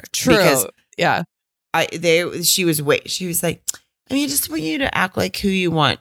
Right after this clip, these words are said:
Speaker 2: to be. You know, I just want you to be, like, nice."
Speaker 1: Yeah. Why?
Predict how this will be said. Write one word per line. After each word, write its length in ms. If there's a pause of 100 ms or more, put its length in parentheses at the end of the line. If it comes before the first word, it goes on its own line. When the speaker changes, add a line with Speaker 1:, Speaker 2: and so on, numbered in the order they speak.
(120)
Speaker 2:
to 140
be. 500 (220)
You 140
know, 240
I 80
just 200
want 140
you 80
to 80
be, 120
like, 180
nice." 200
Speaker 1:
Yeah. 760 (100)
Why? 320